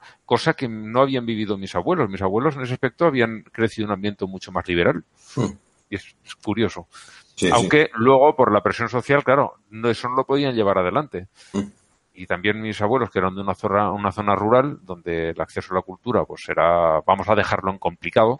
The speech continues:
Speaker 1: <laughs>
Speaker 2: No, no, sí, no, pero digamos, digamos, lo, la gente, la gente de mi generación, a lo que me refiero, por ejemplo, que ha tenido, por ejemplo, un tipo de liberación sexual,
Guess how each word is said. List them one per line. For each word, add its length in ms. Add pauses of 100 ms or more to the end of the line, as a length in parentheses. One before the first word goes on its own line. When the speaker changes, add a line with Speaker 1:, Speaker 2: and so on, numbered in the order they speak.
(140)
Speaker 1:
<laughs> 300 (500)
Speaker 2:
No, 100 (300)
no, 200
sí, 120
no, 180
pero 320 (180)
digamos, 320
digamos, 240
lo, 560
la 120
gente, 420
la 100
gente 220
de 60
mi 120
generación, 960
a 60
lo 100
que 120
me 80
refiero, 340
por 140
ejemplo, 240
que 260
ha 180
tenido, 460
por 140
ejemplo, 320 (300)
un 140
tipo 220
de 360
liberación 520
sexual, 500